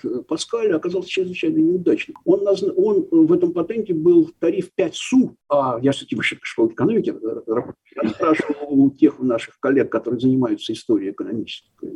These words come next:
ну, экономической историей и так далее. Вот. Мне сделали, так сказать, самое, значит, э, индекс дефлятора за триста шестьдесят лет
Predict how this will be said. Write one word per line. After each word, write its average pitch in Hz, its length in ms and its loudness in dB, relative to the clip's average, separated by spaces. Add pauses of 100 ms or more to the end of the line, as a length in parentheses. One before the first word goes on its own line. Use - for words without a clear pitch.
(180)
ну, 165 180 2
экономической 107 440 -4
историей 180 400 2
и - 40 -12
так 110 160 -12
далее. - 260 -14 (400)
Вот. 127 380 2 (200)
Мне 170 380 4
сделали, 170 460 4
так 139 120 -2
сказать, - 240 -12
самое, 117 440 -6
значит, - 380 -10 (120)
э, 120 280 -2 (180)
индекс 156 400 8
дефлятора 139 420 2 (180)
за 131 80 -4
триста - 280 -4
шестьдесят 131 400 -2
лет 220 200 2